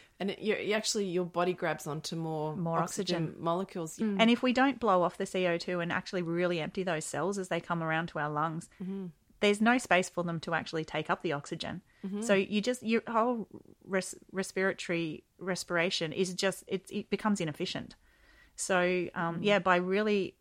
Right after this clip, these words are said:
Speaker 2: making that, um, I think he says five breaths a minute is optimal. Five, five point five breaths per minute.
Speaker 1: Yeah, yeah, that's right.
Speaker 2: Yeah, which if you try to do that, it's, it's actually really hard. Like, most of us are anywhere between ten and sixteen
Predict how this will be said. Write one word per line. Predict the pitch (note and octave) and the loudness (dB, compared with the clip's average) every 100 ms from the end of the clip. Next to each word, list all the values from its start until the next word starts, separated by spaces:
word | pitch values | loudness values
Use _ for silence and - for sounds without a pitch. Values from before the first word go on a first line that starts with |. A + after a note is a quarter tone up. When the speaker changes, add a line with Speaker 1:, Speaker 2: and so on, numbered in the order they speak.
| _ - | _ -6
Speaker 2:
making | F3+ F3+ - F3+ E3+ | -2 0 0 -2 2
that, | E3+ D#3+ - - - | 4 4 0 -8 -6
um, | F3 D#3 | -6 -4
I | G3+ | -8
think | - | -6
he | F4 | 0
says | - F#3+ | 4 4
five | - E3 F3+ - | 4 4 4 4
breaths | F3 - E3+ | 0 0 -4
a | |
minute | D3 F#3+ - - - | -2 -2 -4 -10 -10
is | F3 D#3+ E3+ - | -4 -4 -4 -4
optimal. | E3+ - D#3+ - - | -4 -4 -6 -6 4
Five, | F#3 F#3 G3 | 6 6 6
five | G3+ G3 | 4 4
point | - F3+ | 2 -4
five | - E3 E3+ - | 0 2 2 0
breaths | E3+ - | -4 -4
per | - D#3 | -6 -4
minute. | E3+ - | -4 -4
Speaker 1:
Yeah, | G3+ | -2
yeah, | G#3 G3+ | -2 -2
that's | F#3+ - | -4 -4
right. | G#3+ A#3+ - | -2 -2 0
Speaker 2:
Yeah, | G#3+ G#3+ - | 2 4 6
which | A3 G3+ | 4 4
if | A#3 | 2
you | B3+ | 2
try | - E4 | 4 6
to | G3+ | 6
do | G3 B3+ | 4 4
that, | D3+ | 2
it's, | - - | 0 -2
it's | G#3 G#3+ | -2 0
actually | C#4 - - D#4+ | -2 -4 0 0
really | F3+ E3 D#3+ | 4 2 4
hard. | E3 A#3 F#3+ | 2 2 4
Like, | E3 F3 | 4 4
most | F#3+ A3 - | 2 2 0
of | G3+ | 2
us | F3+ - - | 2 0 4
are | E3 E3 D#3+ - F#3 | 6 6 4 0 -4
anywhere | F3 E3 E3 | -2 0 0
between | E3 - E3+ D#3+ D#3 D#3+ | -2 -4 -4 -2 -4 -8
ten | - F3 | -6 -4
and | D#3+ D#3 | -4 -4
sixteen | - - G3+ D3+ | -6 -4 -2 -4